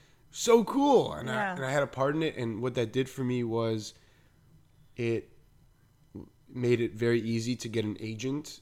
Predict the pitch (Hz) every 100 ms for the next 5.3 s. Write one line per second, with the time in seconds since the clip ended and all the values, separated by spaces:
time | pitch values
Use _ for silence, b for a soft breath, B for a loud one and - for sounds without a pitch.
0 | _ 110 104 104 104 117 139 131 139 139
1 | 127 104 - 120 113 117 110 - 123 127
2 | 127 131 131 139 143 120 107 107 101 b
3 | b b b b b b - 139 135 113
4 | 143 160 160 202 247 123 117 113 113 113
5 | 113 113